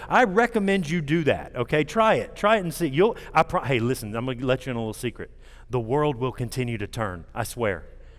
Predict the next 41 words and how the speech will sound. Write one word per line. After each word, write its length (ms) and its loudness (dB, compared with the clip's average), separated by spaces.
Everything's 360 -2
gonna 100 -4
be 60 -4
fine. 440 -4
So 180 4
I 80 8
took 260 0
five 320 4
weeks 280 0
off, 300 4
and 140 0
one 140 4
of 60 2
the 60 2
cool 240 2
things 200 0
that 120 -2
I 100 4
got 200 0
to 60 -6
do 180 4
is 100 2
I 80 4
got 120 2
to 60 0
go 180 4
to 100 4
other 140 2
churches, 680 -4
which 180 2
is 80 -6
something 360 0
that 120 6
as 100 2
ministers 400 -2
we 120 -4
don't 160 -2
ever 180 0
get 160 -6
to 60 -16
do. 220 -14